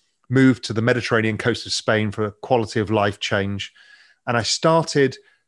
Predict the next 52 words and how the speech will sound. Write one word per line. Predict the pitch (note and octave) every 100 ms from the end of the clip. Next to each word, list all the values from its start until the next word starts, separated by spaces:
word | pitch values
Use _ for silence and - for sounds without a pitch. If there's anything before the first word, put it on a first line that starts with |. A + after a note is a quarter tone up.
| _ _ _
thinking, | E3+ E3+ C#3+
"Okay, | B2+ C3
what | C3+ G3
shall | F#3
I | E3
do | C#3+ C3
now?" | B2 G#2+
And | A2+
I |
realized | D#3 F#3+ G3+ F3 D3+
that | C#3 - _ -
I | E3+
had | G#3 - _
more | A#2 A#2 D3 D#3 D3+
experience | - - C3 A#2+ A2
than | A#2+
pretty | G#2 B2+
much | B2 A2
anybody | A#2 A2 G#2+ G#2
else | G#2+ C#3+ - - - - -
at | A#2
this | A2+
stage | - - A2+ G#2+ F#2+ - _ _ _
in | C#3+ C3
that | G#2
hedge | A2 A#2
fund | - A#2
business | A#2 - G#2 -
and | F2+
how | A#2
they | G#2+
thought. | F#2+ - A2 D#3+ - - - _ _
And | C3+
I'd | C3 G#2 -
obviously | A#2+ B2 A#2+
run | A#2 A#2+
a |
hedge | G#2 A2
fund | - A2
as | G#2+ D#3+
well. | F3
So | E3
I |
thought, | D#3 E3+ -
"You | F3
know | F#3
what? | F3+
I'm | F#3
gonna | G3+
start | G3 - F3
writing | C3+ C#3 D3 - B2+ A2+ - _ _ _
macroeconomic, | C3+ B2+ C#3 A#2 B2 A#2+ B2